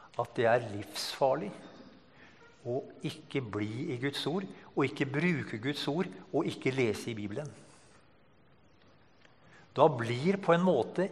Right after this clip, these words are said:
ikke sannheten tilgjengelig for oss. Og den onde vet å bruke vår uvitenhet for å få oss på avveie.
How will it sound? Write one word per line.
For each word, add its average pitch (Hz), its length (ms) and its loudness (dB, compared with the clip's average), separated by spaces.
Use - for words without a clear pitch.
ikke - 240 -4
sannheten 131 720 0
tilgjengelig 117 640 -2
for 202 160 -2
oss. - 140 -10
Og 143 160 4
den 139 240 8
onde 143 460 2
vet 139 480 2
å 135 80 2
bruke 127 560 -4
vår 110 300 0
uvitenhet 107 800 -8
for 117 160 2
å 120 60 -2
få 110 240 -2
oss 107 160 -2
på 143 100 -2
avveie. 110 400 0